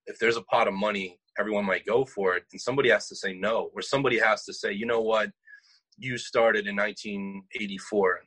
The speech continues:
That's our criteria is it ends here. It ends in eighty-two, or it ends in eighty-three,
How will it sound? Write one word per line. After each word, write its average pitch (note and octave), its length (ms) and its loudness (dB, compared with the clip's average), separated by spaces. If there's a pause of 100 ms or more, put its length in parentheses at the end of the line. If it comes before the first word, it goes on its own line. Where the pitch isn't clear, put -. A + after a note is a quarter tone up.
That's - 380 -2 (420)
our A#2 140 6
criteria A2 680 0
is G2+ 180 -6
it G2+ 100 -2
ends G2+ 220 -2
here. G2+ 200 -6
It F#2+ 80 -6
ends G2 160 -8
in G2 80 -8
eighty-two, G2 500 -4
or F#2+ 80 0
it G2+ 60 2
ends G#2 140 -4
in G2+ 100 -4
eighty-three, G2+ 640 0